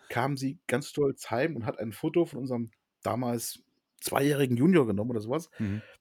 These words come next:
Speaker 1: das ich mal so nebenbei aufgenommen hatte. Und er steht einfach in einer blauen Regenjacke da, in einem komplett schwarz-weißen Foto.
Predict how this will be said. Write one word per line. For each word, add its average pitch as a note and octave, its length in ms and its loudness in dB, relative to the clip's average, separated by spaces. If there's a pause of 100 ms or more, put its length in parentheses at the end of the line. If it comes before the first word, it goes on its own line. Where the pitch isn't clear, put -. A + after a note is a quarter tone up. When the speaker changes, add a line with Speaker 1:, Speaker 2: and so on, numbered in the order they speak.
(120)
Speaker 1:
das A#2 200 -8
ich B2+ 120 -10
mal B2+ 120 0
so B2 100 -2
nebenbei B2+ 480 2
aufgenommen C#3 480 -2
hatte. C3+ 160 -4
Und A#2+ 60 -2
er G#2+ 80 -2
steht - 180 -6
einfach B2+ 160 -2
in G2+ 80 -2
einer A2+ 140 -2
blauen B2+ 380 2
Regenjacke B2 480 -2
da, A2 160 -2
in G2+ 60 0
einem G#2 80 -4
komplett A#2+ 320 -4 (400)
schwarz-weißen A2 520 0
Foto. G2+ 320 -4